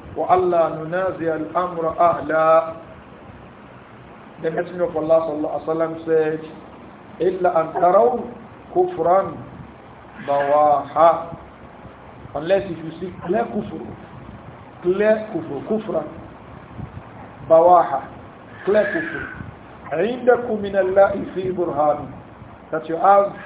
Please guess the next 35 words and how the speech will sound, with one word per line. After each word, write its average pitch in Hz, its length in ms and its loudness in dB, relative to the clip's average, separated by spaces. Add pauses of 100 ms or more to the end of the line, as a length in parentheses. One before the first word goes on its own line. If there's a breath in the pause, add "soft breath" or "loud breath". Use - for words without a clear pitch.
(880)
clear 190 520 6
evidence 180 540 2 (100)
from, - 120 -14 (720)
from 151 180 -6
Allah 156 440 2
subhanahu 156 360 -6
wa 147 80 -4
ta'ala. 143 300 -4
This 220 280 -4
is 175 80 -4 (100)
what 185 220 2 (140)
clear 170 180 0
kufr. - 340 -10 (840)
Meaning 262 260 -2
if 285 120 -8
it 247 120 -6
is 180 80 -6
not 220 160 2
a 185 140 4
clear 214 220 6
kufr, 226 500 -4
it's - 160 -8
not 190 220 0
something 185 320 -6
that 160 200 -2
you 160 100 -4
revolt 175 540 2 (1000)
or 165 140 4
you 165 140 -4
say 185 80 2
you 180 100 8
want 170 240 0
to 160 60 -8 (160)
sit, 170 100 -8 (760)
unseat 160 380 -4